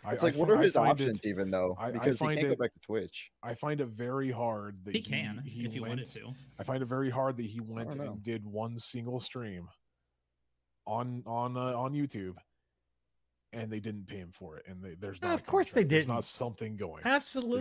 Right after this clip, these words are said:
Speaker 1: There's not something going on in the background, right?
Speaker 4: Absolutely not. I,
Speaker 1: 'Cause
Speaker 4: oh, no, yeah, dude, come on, man.
Speaker 1: Go ahead.
Speaker 4: Go ahead.
Speaker 1: No, go ahead.
Speaker 4: No,
Speaker 1: I'm, I'm done.
Speaker 4: dude, there's absolutely, they would have not paid him.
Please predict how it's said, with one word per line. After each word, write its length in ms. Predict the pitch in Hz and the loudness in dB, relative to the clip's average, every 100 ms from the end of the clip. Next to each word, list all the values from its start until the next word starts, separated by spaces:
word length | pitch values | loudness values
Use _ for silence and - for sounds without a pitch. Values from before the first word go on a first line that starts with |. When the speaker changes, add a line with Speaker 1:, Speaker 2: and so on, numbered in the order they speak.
| 240 | 2
Speaker 1:
There's 20 | |
not 160 | 214 139 | 2 2
something 280 | 123 113 | 0 -2
going 240 | 110 107 104 | -2 -2 -2
on 140 | 101 | -4
in 60 | 101 | -6
the 40 | |
background, 420 | 90 82 - - - | -8 -12 -12 -12 6
right? 80 | 208 | 8
Speaker 4:
Absolutely 320 | 220 214 196 | 8 6 6
not. 260 | 175 147 - | 8 6 4
I, 40 | |
Speaker 1:
'Cause 280 | 120 104 127 _ | 2 0 -6 _
Speaker 4:
oh, 160 | 123 - - - | -8 -8 -14 -18
no, 60 | 67 57 _ | -16 -16 _
yeah, 60 | 57 62 | -20 -16
dude, 140 | 71 73 - | -18 -18 -10
come 160 | 156 78 | -8 -8
on, 120 | 69 | -10
man. 180 | 69 73 | -10 -2
Speaker 1:
Go 60 | 143 | -2
ahead. 100 | 180 _ _ _ | -2 _ _ _
Speaker 4:
Go 80 | 160 | 0
ahead. 280 | 254 226 202 - - _ _ _ 107 120 | 2 2 -2 -14 -20 _ _ _ -12 -2
Speaker 1:
No, 120 | 185 | 2
go 120 | 240 | 4
ahead. 180 | 247 285 - | 4 2 -2
Speaker 4:
No, 140 | 180 185 | 0 2
Speaker 1:
I'm, 60 | 135 | 2
I'm 100 | 139 | 0
done. 160 | 139 98 _ - | -2 -4 _ 0
Speaker 4:
dude, 260 | 208 135 | 0 2
there's 340 | 165 208 185 - - | 6 6 4 -2 0
absolutely, 1300 | 175 202 220 - - 208 208 220 247 294 294 247 220 | 6 8 8 4 0 2 4 4 6 6 6 6 8
they 140 | 190 | 8
would 160 | 170 151 | 8 4
have 100 | 135 | 4
not 240 | 135 127 | 2 0
paid 220 | 131 120 | 0 0
him. 260 | 104 104 82 | 0 -4 -6